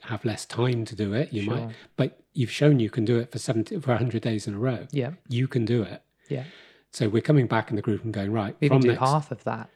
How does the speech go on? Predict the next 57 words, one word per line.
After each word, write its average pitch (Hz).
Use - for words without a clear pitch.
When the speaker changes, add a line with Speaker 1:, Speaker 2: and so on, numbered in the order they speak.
Speaker 2:
it's -
still 113
really 131
big, 135
isn't 120
it? 107
Speaker 1:
Yeah. 160
Or 160
you 170
set 196
yourself 135
a -
target 101
and 123
go, 110
"Right, 113
I'm 131
now 120
working 113
fifteen 123
hours 101
a 104
day. 101
I 113
Speaker 2:
Yeah. 110
Speaker 1:
cannot, 120
I 110
won't 117
have 107
the 120
time, 104
but 113
I 104
am 110
gonna 104
do 104
eight 104
thousand." 95
Speaker 2:
Yeah. 104
Speaker 1:
So 110
you 98
set 123
your 110
target 92
to -
do -
Speaker 2:
Yeah. 95
Speaker 1:
it. 110
But 117
what 120
we've 107
done 98
is 90
this, -
this 104
sort -
of, 101